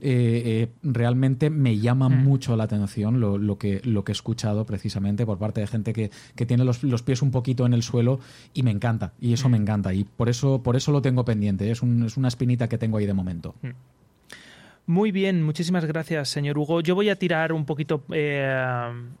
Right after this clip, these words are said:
Speaker 2: de forma ligera, ¿vale? Porque además las dos, el, uno de los juegos es un juego bastante, no antiguo, pero sí que tiene dos, tres años bien, que es Uncharted cuatro.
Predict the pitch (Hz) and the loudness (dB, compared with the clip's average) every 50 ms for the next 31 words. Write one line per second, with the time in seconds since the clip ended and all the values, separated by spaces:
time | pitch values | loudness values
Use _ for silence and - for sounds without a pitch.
0 | - - 165 147 160 147 180 175 175 165 165 156 135 - - 156 139 135 123 127 | -8 -4 -2 -2 0 0 0 -2 0 0 -2 -2 -4 -4 -4 -4 -4 -2 -4 -4
1 | 135 143 160 156 156 147 - 147 135 135 139 139 143 151 151 151 - 160 151 147 | -4 -4 -4 -4 -4 -4 -4 -4 -4 -4 -2 -2 -2 -2 -2 -2 -2 -2 -2 0
2 | 143 143 127 127 127 127 151 151 151 147 135 - - - 165 165 147 139 139 135 | 0 -2 -4 -4 -2 0 0 0 0 0 -2 -4 -6 -6 -4 -4 -2 -2 -2 -2
3 | 131 131 127 127 131 127 - 196 196 196 180 165 160 147 - - 160 160 180 180 | -2 -2 -2 -4 -4 -2 -2 0 2 2 2 2 0 0 -2 -2 -2 -2 -2 -2
4 | - - - 147 123 - 143 135 131 131 123 123 - - 135 131 131 123 127 135 | -4 -6 -6 -8 -6 -4 -4 -4 -4 -4 -6 -6 -8 -8 -6 -6 -6 -6 -6 -6
5 | 131 127 131 165 165 165 190 196 180 165 156 147 - - 143 143 151 160 160 156 | -8 -6 -4 0 2 2 2 2 2 2 0 -2 -2 -2 -4 -2 -2 -4 -2 -4
6 | 151 139 127 - - 123 131 123 127 131 127 127 127 127 123 123 120 120 117 117 | -4 -6 -6 -6 -6 -6 -6 -6 -6 -6 -4 -4 -4 -4 -4 -4 -6 -8 -10 -12
7 | 131 131 127 160 156 147 - - 151 135 - 143 135 131 127 123 120 117 131 139 | -10 -6 -2 -2 -2 -2 -2 -6 -8 -8 -6 -6 -6 -6 -6 -6 -6 -6 -6 -6
8 | 151 165 175 175 - - - - _ - 170 160 151 - - - - 165 151 139 | -4 -4 -4 -6 -8 -20 -20 -18 _ -6 -4 -4 -4 -6 -8 -8 -4 -4 -4 -4
9 | 131 - - 160 147 139 - 147 131 123 127 - 147 147 143 147 147 - 220 269 | -4 -4 -4 -4 -4 -4 -6 -8 -8 -8 -8 -6 -4 -2 -2 -2 -2 -2 -4 -4
10 | 302 | -6